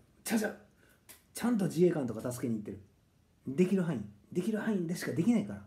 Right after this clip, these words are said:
本当に。あんなことになったら。で、えー、じゃあだから、ぼ-、ワンピースの作者とか僕たちが言いたいのは、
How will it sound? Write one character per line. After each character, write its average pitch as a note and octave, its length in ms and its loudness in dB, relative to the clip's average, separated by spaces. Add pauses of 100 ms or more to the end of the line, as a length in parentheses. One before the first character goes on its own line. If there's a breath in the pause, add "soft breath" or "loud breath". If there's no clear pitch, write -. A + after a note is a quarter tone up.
本 A#2+ 140 -2
当 A#2 100 -4
に。 A#2+ 140 -6 (360 soft breath)
あ C#3 100 -4
ん - 20 0
な C#3 60 -2
こ B2 100 -4
と A2+ 60 -2
に G2+ 100 -4
な G2 60 -8
っ F#2+ 40 -8
た G2 120 -6
ら。 G2+ 100 -8 (460 loud breath)
で、 D#3+ 240 0
え G2 2750 -8 (2500)
ー、 - 20 -20
じ A2 60 -10
ゃ - 20 -10
あ G#2 40 -10
だ B2+ 100 -6
か A2+ 140 -10
ら、 C3+ 340 -4 (460 soft breath)
ぼ-、 A#2 320 -8 (400)
ワ D#3+ 200 0
ン A#3 80 4
ピ A3+ 160 2
ー D3 40 0
ス - 100 -6
の G#2+ 80 -6
作 D3 200 -6
者 - 120 -10
と G#2 100 -8
か G#2 120 -8
僕 A#2+ 260 -2
た G#3+ 120 2
ち G#2 100 -8
が F#2 60 -10
言 D#3 200 0
い G3+ 40 -2
た E3 120 -4
い G2 120 -6
の F2 200 -12
は、 F3 240 0